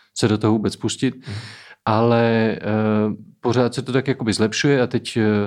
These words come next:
Speaker 1: eh, po, po roce, kdy se, eh, kdy se výstavy spíš rušily, tak teď zrovna, eh, se blíží dvě, kdy jedna bude vlastně příští týden v,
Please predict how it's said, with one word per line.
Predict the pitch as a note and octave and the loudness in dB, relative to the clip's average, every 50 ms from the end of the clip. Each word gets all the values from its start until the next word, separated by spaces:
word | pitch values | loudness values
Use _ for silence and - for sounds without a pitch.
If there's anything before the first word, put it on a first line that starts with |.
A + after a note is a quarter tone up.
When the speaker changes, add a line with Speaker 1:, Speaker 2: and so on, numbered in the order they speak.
| G#2 G#2 - - - - - - - - - - _ _ - | -4 -8 -16 -20 -20 -20 -20 -20 -20 -20 -20 -20 _ _ -2
Speaker 1:
eh, | A2 G#2 G#2 G#2 G#2 G#2 | 0 2 2 2 0 0
po, | G#2 - A2 A2 - - _ _ | 0 -2 -2 -2 -4 -14 _ _
po | - A#2+ A2 A2 G#2+ G#2+ G#2+ A2 - - | 0 2 4 4 4 4 2 2 0 -2
roce, | A2 A2+ A2 G#2+ - - B2+ | 0 0 0 0 0 -2 -2
kdy | A2+ G#2+ A2+ G#2+ | 0 0 -2 0
se, | - - B2 A#2 A2 A2 | 0 2 2 4 4 2
eh, | - - - G#2 G#2+ G#2 G#2 G#2 G2+ G2+ G2+ G2 - A2+ G#2+ G2+ - - | 0 -2 -4 -4 -2 0 0 0 0 -2 -4 -4 -6 -8 -10 -10 -10 -8
kdy | A#2+ G#2 G2 G#2+ G2+ | -8 -6 -4 -4 -4
se | - - C3 A#2+ | -2 0 0 0
výstavy | A2 G#2+ - - B2 A2+ A2 | 0 -2 -2 -2 -2 0 -2
spíš | - - - A#2+ - | -2 -4 -8 -6 -4
rušily, | A2+ G#2+ G#2 - - C#3+ C#3 C#3 C3 B2+ - - - - _ _ - | -2 -2 0 0 0 2 2 2 0 -2 -6 -14 -20 -20 _ _ -6
tak | - G#2+ - - | -4 -4 -4 -4
teď | - C3 A2 - - | -2 -2 -2 -2 -2
zrovna, | A2 A2 A2 A2 A2 A2+ A2 G#2+ G#2+ G#2 G2 F#2 E2 F2 F#2+ F#2 E2+ E2 | 0 2 2 4 4 4 4 2 2 0 -2 -4 -6 -8 -8 -8 -8 -8
eh, | F2+ | -10
se | G2+ - - A#2+ G#2 | -10 -6 -4 -4 -2
blíží | G2 G#2 G#2 G2 G2 A#2 A2 | -2 -2 -2 0 0 0 0
dvě, | G2 F#2+ G2 G#2 G#2 G2+ | 0 0 0 0 0 0
kdy | G2 G#2 A2 | 0 0 0
jedna | G#2 G2 F#2+ G#2 G2+ G2 | 0 0 2 0 0 -2
bude | F#2 G2+ G#2 G#2 G#2 G2+ F#2 - - - | -2 -2 0 0 0 0 -2 -4 -8 -10
vlastně | A#2+ A2 A2 G#2 - - G#2+ G2+ | -6 -4 -4 -4 -6 -8 -10 -8
příští | - - A#2 G#2 - - G2+ | -8 -10 -12 -12 -12 -10 -4
týden | - A2 G#2 G#2 G2+ G2 F#2 | -2 -2 0 0 -2 -4 -4
v, | F#2+ | -4